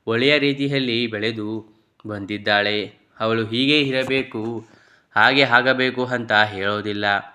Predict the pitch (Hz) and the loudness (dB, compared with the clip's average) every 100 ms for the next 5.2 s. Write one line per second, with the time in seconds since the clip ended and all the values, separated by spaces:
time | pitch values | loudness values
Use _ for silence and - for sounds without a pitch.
0 | _ _ - 117 117 104 107 110 101 _ | _ _ -6 -4 0 2 2 0 -6 _
1 | _ 107 107 104 104 104 - 151 139 131 | _ 0 2 0 -2 -6 -2 0 2 2
2 | 127 117 120 110 101 117 123 120 120 113 | 4 6 6 4 2 2 4 2 2 -2
3 | 104 107 104 95 107 104 104 101 104 104 | -2 -4 -6 -8 -6 -4 -4 -2 -2 -2
4 | 104 101 98 101 98 95 98 98 101 101 | -4 -6 -6 -6 -6 -4 -4 -4 -4 -2
5 | 101 | -4